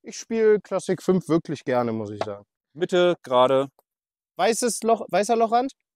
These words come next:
Speaker 2: Ja, mach mal.
Speaker 1: Ganz gerade?
Speaker 2: Exakt gerade und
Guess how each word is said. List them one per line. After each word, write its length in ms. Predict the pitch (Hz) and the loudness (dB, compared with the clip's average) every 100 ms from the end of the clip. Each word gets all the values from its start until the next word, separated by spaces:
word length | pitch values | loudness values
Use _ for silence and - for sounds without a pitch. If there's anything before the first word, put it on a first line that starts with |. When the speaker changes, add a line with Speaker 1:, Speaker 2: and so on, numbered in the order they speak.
| _ _ _ - | _ _ _ -10
Speaker 2:
Ja, 180 | 82 85 | -6 -6
mach 120 | 85 | -8
mal. 120 | 80 _ _ _ _ _ _ _ _ - | -16 _ _ _ _ _ _ _ _ -8
Speaker 1:
Ganz 200 | 214 - | -8 2
gerade? 320 | 175 208 320 _ _ _ _ _ | 4 6 4 _ _ _ _ _
Speaker 2:
Exakt 340 | 135 - 160 | -10 -6 -4
gerade 300 | 147 147 202 - | 2 2 2 -2
und 380 | 147 170 226 - | -2 -2 -2 -10